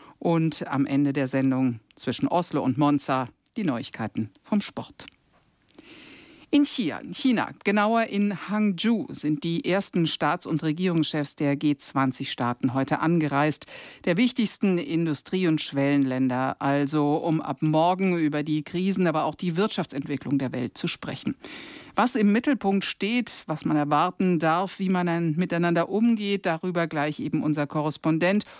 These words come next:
Heute haben die Präsidenten der beiden größten Wirtschaftsnationen der Welt schon vor dem Gipfel ein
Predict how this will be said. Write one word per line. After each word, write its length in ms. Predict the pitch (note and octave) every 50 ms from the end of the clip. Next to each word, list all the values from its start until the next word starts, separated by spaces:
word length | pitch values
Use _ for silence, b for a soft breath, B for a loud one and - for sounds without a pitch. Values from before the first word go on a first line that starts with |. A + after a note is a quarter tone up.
| B B -
Heute 520 | G3 G3+ A3 B3 B3+ C4+ C4+ B3 A3 F#3+
haben 260 | F#3+ G3 G3 G3 F#3+
die 100 | F3+ F#3+
Präsidenten 640 | F3+ - - E3 D#3+ E3 D#3 - D#3 F3 F#3 G3 G#3
der 140 | F#3 F3 E3
beiden 320 | E3 D#3 D#3 D#3 D#3+ D3+
größten 520 | C#3+ D3+ D3+ F3 G3 - - - F3 D3+ D3+
Wirtschaftsnationen 920 | D#3+ F#3 - - F#3 D3 - - - D3+ C#3+ - - - E3 E3+ F3+ F3
der 140 | D#3 D3 C#3 D3
Welt 220 | D3 D#3 F3+ F3+
schon 200 | - - C#3 C#3
vor 480 | - - - - F#3 F#3+ G3+ A3 A3+ G#3+
dem 260 | F#3+ F3+ E3 E3+ D#3
Gipfel 420 | - F#3 F#3 - - - E3 D#3+ - -
ein 280 | D#3 D3 C#3+ D3+ -